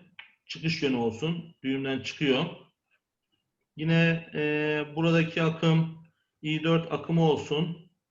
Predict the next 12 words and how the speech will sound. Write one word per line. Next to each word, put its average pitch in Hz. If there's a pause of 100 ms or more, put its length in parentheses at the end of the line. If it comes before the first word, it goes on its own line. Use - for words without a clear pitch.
(720)
Düğüme 151 (160)
giriyor. 143 (1200)
Buradaki 170
akım 170
I 170
üç 170
akımı 170
olsun. 165
Bu 151
akım 156
da 151
çıksın. 156